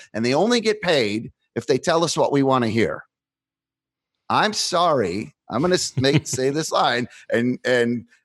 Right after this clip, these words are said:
Speaker 1: and, and you can put a disclaimer on this 'cause this is not you. This is me saying this.
Speaker 2: Yep, I, I'm, I have
Speaker 1: But
Speaker 2: no
Speaker 1: the
Speaker 2: idea what you're
Speaker 1: current
Speaker 2: about to say. <laughs>
Speaker 1: this current state of the prophetic is pathetic.
Speaker 2: Okay.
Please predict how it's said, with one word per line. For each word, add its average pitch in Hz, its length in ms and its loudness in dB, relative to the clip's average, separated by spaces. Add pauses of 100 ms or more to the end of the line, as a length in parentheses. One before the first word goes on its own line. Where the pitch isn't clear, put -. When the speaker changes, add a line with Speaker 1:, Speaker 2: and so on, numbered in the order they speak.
Speaker 1:
and, 120 280 0
and 135 120 0
you 160 120 2
can 202 140 -2
put 196 140 2
a 180 60 2
disclaimer 170 540 2
on 110 160 2
this 120 200 0
'cause 113 160 -4
this 123 140 -4
is 135 80 -10
not 160 180 2
you. 143 200 2
This 113 140 0
is 123 80 -2
me 151 140 2
saying 180 360 2
this. 95 140 -2
Speaker 2:
Yep, 117 200 -2
I, 123 240 0
I'm, 123 140 -2
I 107 80 0
have 131 80 2
Speaker 1:
But 127 60 2
Speaker 2:
no 135 100 2
Speaker 1:
the 151 60 2
Speaker 2:
idea 151 180 2
what 170 80 6
you're - 100 2
Speaker 1:
current 135 120 0
Speaker 2:
about 135 160 0
to - 60 -10
say. 120 300 -2 (260)
<laughs> - 280 -6
Speaker 1:
this - 180 0
current 165 420 2
state 160 380 0
of 151 100 2
the 139 80 -2
prophetic 117 640 0
is 95 100 -8
pathetic. 87 480 -6 (1500)
Speaker 2:
Okay. - 160 -8